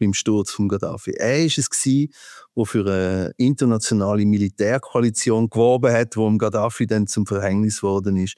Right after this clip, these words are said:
Während der Operation sind auch viele Archive der Libyer zerstört worden.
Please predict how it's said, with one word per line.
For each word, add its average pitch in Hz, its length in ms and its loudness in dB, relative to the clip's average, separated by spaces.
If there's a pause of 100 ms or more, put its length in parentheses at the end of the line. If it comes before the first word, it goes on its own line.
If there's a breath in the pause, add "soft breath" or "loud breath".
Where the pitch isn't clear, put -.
(440 loud breath)
Während 98 260 -2
der 110 60 2
Operation 110 560 0
sind 107 180 2
auch 98 120 0
viele 110 340 0
Archive 127 640 -2
der 107 120 0
Libyer 107 420 0
zerstört 98 640 -2
worden. 82 400 -4